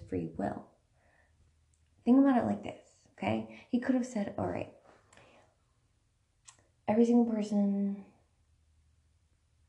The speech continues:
can either," well, not can either, 'cause that would be still choosing. So, so basically, he would make every single one of us to not even be able to choose for ourselves, but to be as robots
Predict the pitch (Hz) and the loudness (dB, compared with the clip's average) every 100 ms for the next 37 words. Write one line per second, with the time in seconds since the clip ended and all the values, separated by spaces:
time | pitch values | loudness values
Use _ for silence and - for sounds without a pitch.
0 | _ _ _ _ _ _ - 196 190 185 | _ _ _ _ _ _ -16 -8 -6 -4
1 | 180 - - 196 190 185 180 175 - - | -6 -6 -6 -4 -2 -2 -2 -4 -8 -14
2 | _ _ _ _ _ _ _ _ _ _ | _ _ _ _ _ _ _ _ _ _
3 | _ _ _ _ _ _ _ - 175 175 | _ _ _ _ _ _ _ -14 -8 -8
4 | 175 190 190 - - 202 - 180 185 196 | -6 -6 -6 -8 -8 -6 -4 -2 -2 -2
5 | 190 180 175 175 175 - 180 175 165 - | 0 0 -2 -6 -8 -6 -4 -4 -2 -2
6 | 180 165 170 - 208 208 - 196 208 220 | 0 -2 -6 -6 -6 -6 -8 -6 -4 -4
7 | 214 269 - 220 208 202 196 185 - - | -4 -6 -4 -4 -2 -4 -4 -6 -8 -2
8 | 190 202 208 202 185 180 180 175 - - | -2 -2 -4 -4 -4 -4 -6 -8 -18 -20
9 | - - - 185 196 226 226 202 202 190 | -20 -20 -8 -2 2 2 2 0 -2 -2
10 | 180 170 196 185 175 170 165 165 170 165 | -6 -6 -6 -6 -4 -2 -2 -4 -6 -6
11 | - - - _ - 175 - 180 175 160 | -10 -20 -20 _ -10 -8 -6 -6 -6 -6
12 | 170 170 170 - - - | -6 -6 -8 -12 -18 -20